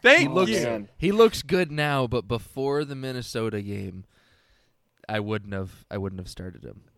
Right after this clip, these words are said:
Speaker 2: Today,
Speaker 1: And
Speaker 2: yes,
Speaker 3: Well,
Speaker 2: but
Speaker 3: Philly, he
Speaker 2: before
Speaker 3: scored
Speaker 2: that, no.
Speaker 3: eighteen point nine points.
Speaker 1: Off of one play, I believe.
Speaker 2: Most of it was
Speaker 3: But
Speaker 2: one
Speaker 1: If
Speaker 2: play, yeah.
Speaker 1: he had one rushing touchdown against Philly, if you took that out, he averaged, like, three point one yards a carry.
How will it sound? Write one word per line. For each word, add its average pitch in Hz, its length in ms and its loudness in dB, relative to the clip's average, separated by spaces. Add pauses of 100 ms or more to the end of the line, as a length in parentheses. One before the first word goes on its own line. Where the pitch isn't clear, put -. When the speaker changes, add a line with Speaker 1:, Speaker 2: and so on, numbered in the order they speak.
(160)
Speaker 2:
Today, 180 420 4
Speaker 1:
And 226 100 -8
Speaker 2:
yes, 117 240 4
Speaker 3:
Well, 104 280 4 (160)
Speaker 2:
but 107 120 2
Speaker 3:
Philly, 165 360 6
he 117 160 -4
Speaker 2:
before 110 320 0
Speaker 3:
scored 107 140 2
Speaker 2:
that, 107 80 -2
no. 113 160 -2
Speaker 3:
eighteen 117 300 -6
point 107 300 -8
nine 104 280 -10
points. - 520 -12 (320)
Speaker 1:
Off 156 220 2
of 139 180 -4
one 147 460 -6
play, 143 340 -6
I 170 60 -4
believe. 180 480 -14 (1120)
Speaker 2:
Most 123 340 0
of 107 100 -2
it 123 40 12
was 135 200 10
Speaker 3:
But 95 80 -6
Speaker 2:
one 92 160 -10
Speaker 1:
If 190 120 4
Speaker 2:
play, 95 220 -10
yeah. 95 120 -12
Speaker 1:
he 208 140 -2
had 208 180 6
one 190 300 0
rushing 196 300 0
touchdown 190 360 -6
against 175 260 -6
Philly, 175 300 -4
if - 140 -8
you 160 60 -8
took - 280 -10
that 160 140 -2
out, 160 300 0
he 175 220 -14
averaged, 165 460 -2
like, 165 180 -6
three 156 300 -12
point 160 280 -10
one 139 220 -8
yards 135 240 -8
a 107 40 -14
carry. 73 400 -16